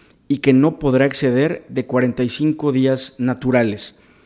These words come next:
Con esto se busca evitar en la medida de lo posible la existencia de nuevos juicios laborales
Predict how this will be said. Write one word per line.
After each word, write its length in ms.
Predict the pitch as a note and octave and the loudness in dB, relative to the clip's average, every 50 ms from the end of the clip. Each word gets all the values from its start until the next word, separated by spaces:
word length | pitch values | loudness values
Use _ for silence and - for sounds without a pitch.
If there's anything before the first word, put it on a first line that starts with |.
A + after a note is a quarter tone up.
| _ _ _ _ _ _ _ | _ _ _ _ _ _ _
Con 220 | - D3 C#3 C3+ D3 | 4 6 6 6 6
esto 280 | E3+ E3 - - F#3+ E3 | 4 4 0 -2 -2 0
se 120 | - D3 | 0 0
busca 640 | B2+ C#3 D3 C#3+ - - - E3+ E3+ - - - - - | 2 2 0 -2 -2 0 0 0 0 -2 -4 -12 -10 -4
evitar 440 | - C3 B2 B2 A#2 - D3 D3 D3+ | -4 -2 -2 -2 0 2 4 4 4
en 120 | D#3 C#3+ C3 | 4 4 4
la 80 | B2 | 2
medida 220 | A#2+ B2 B2+ C3 C3+ | 2 2 2 2 2
de 60 | B2+ | 2
lo 140 | B2 A#2 - | 2 0 0
posible 600 | - - - - C#3+ D3 C#3+ C#3+ C3 B2+ A2 - - - - - _ _ | -2 -2 -2 0 -2 0 0 0 -2 -2 -4 -6 -14 -20 -20 -20 _ _
la 160 | - A#2 B2 C3 | -4 0 0 2
existencia 720 | B2+ - - - A#2 - - D3 C#3+ C#3+ C#3 - - C3 | 0 0 -2 -6 -6 -4 0 2 2 2 2 2 0 0
de 80 | A#2 A#2 | 0 0
nuevos 240 | B2+ C#3 C#3 C3 | 0 -2 -2 -4
juicios 400 | - - - C#3+ - - C#3+ A#2+ | -6 -4 -4 -4 -4 -4 -6 -6
laborales 760 | A#2+ A#2+ A#2+ A#2 B2 B2+ C#3 D#3 E3 F3+ G3 F#3+ - - - | -6 -4 -4 -2 -2 -2 -2 -2 -4 -4 -6 -10 -12 -14 -16